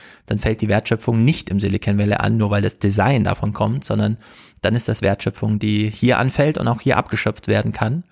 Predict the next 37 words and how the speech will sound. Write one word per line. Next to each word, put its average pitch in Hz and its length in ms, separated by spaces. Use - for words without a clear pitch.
Also 113 140
in 104 60
der 110 100
Hinsicht, 123 520
äh, 104 300
ist - 160
da - 40
einiges 117 360
in 113 60
Bewegung 113 340
und 117 140
man 120 100
will 117 80
eine 120 100
Plastiksteuer - 680
einführen. 110 500
Also 107 180
in 101 40
der 107 100
Hinsicht, 117 340
äh, 107 800
lauter 107 360
Gesetze, 139 760
also - 120
sagen 120 120
wir's 123 100
mal 113 80
so, 131 160
so 135 80
habe 107 100
ich's 117 80
auch 113 140
mit 110 180
Jenny 123 220
schon 117 340
hypothesenmäßig 135 1080
diskutiert, 135 640